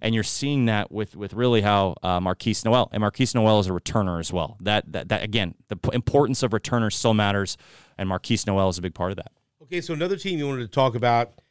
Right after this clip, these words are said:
Speaker 2: uh, that we don't talk about all the time is Creighton.
Speaker 1: Yeah, yeah.
Speaker 2: And th-, this is, this has been, um, what the hell's going on with Creighton?
Speaker 1: <laughs>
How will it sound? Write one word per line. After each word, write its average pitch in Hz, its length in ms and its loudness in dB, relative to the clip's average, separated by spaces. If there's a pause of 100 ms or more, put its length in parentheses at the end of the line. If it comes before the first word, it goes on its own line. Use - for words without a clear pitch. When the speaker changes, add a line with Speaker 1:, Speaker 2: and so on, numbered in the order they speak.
(320)
Speaker 2:
uh, 117 180 -2
that 113 100 -4
we 123 80 -2
don't 139 160 0
talk 131 200 -2
about 127 180 0
all 120 100 2
the 117 80 -4
time 123 200 -2
is 104 100 -10
Creighton. 107 580 -4
Speaker 1:
Yeah, 147 220 6 (320)
yeah. 131 120 4
Speaker 2:
And 131 80 2
th-, 147 120 -2
this 214 220 2
is, - 240 -10
this 190 180 -4
has 156 160 -8
been, 110 500 -2
um, 107 500 -2
what 180 160 -8
the 123 100 -4
hell's 151 220 -2
going 143 180 -2
on 143 80 2
with 123 120 0
Creighton? 143 500 6
Speaker 1:
<laughs> - 40 -20